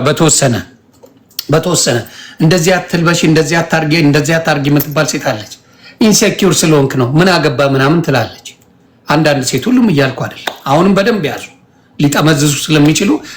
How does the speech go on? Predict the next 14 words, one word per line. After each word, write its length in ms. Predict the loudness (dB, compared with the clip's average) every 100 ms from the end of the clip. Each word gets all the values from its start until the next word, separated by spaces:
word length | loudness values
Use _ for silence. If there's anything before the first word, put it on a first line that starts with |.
| -8
አንዳንድ 340 | -4 0 0 0
ሴቶች 320 | 0 0 0
ምን 120 | 0
ይላሉ? 280 | 2 2 0 -2 -4 -18 -14 -4
"እኔ 220 | 0 4 4 4 2
ያልሰለጠንክም 1000 | 2 2 2 0 0 0 -2 -2 0 0
ፋራ 280 | 0 2 2 2
ነህ" 140 | 2
ምናምን 320 | 4 4 4 2
ይላል 240 | -2 -6 -12 -20 _ _ _ _ -4
ትላለች 480 | 0 0 0 -2 -2
አይደለ? 280 | -2 -2 -6 -8 _ _ _ _ _ _ _ _
ገንዘብ 340 | 0 2 2 0
ክፈላት። 440 | 0 -2 -2 -8